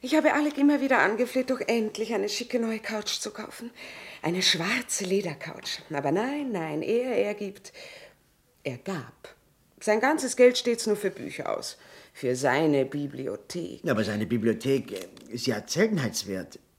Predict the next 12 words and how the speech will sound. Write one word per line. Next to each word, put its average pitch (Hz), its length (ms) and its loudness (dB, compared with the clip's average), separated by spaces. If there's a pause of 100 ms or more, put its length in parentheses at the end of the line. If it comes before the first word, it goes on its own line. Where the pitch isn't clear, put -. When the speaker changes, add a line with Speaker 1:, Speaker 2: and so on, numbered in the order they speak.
(160)
Speaker 2:
Sie 143 180 -4
dürfte 175 340 2
absolut 220 520 -2
einmalig 101 480 -2
sein 92 280 -8
auf - 120 -12
der 82 160 -10
Welt. 87 280 -10 (260)
Speaker 1:
So? 269 280 -2 (500)
Denkst 240 260 -2
du? 277 120 -8 (1400)
Naja, 339 260 6